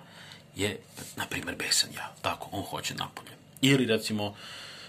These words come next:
taj ja je kritikujući ja, besni kritikujući ja koji meni govori kako si nesposoban, zašto se nisi postavio, ne umeš nikad da se postaviš sa,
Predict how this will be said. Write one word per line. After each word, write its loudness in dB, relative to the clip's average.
taj 8
ja 12
je 12
kritikujući 8
ja, 6
besni 12
kritikujući 0
ja 8
koji 0
meni 4
govori 4
kako 2
si 4
nesposoban, 0
zašto 6
se 0
nisi 0
postavio, 0
ne 4
umeš 10
nikad 8
da 0
se 0
postaviš 6
sa, 6